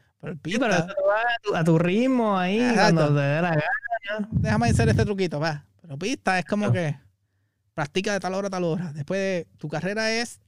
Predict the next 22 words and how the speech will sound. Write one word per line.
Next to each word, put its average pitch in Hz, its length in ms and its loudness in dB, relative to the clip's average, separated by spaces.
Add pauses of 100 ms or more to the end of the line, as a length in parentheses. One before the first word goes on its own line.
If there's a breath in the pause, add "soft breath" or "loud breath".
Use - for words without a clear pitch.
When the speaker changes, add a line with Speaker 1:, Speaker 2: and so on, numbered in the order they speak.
(140)
Speaker 1:
el 175 120 -2
número 202 280 -2
tal, 156 220 -4
tienes 196 200 -4
que 220 180 -4
ir 202 440 -6 (100)
a 160 60 -12
acomodarte. 165 580 -2 (240 soft breath)
Entonces, 165 240 0
como 156 160 0
está 165 140 0
el 185 60 2
social 202 340 0
distancing, 180 560 -2
pues, 147 260 -2 (280 soft breath)
están 151 200 -6
haciéndolo 190 320 0
diferente, 170 500 0
que 143 120 -2
es 147 80 -4
como 180 200 -2
que 151 200 -4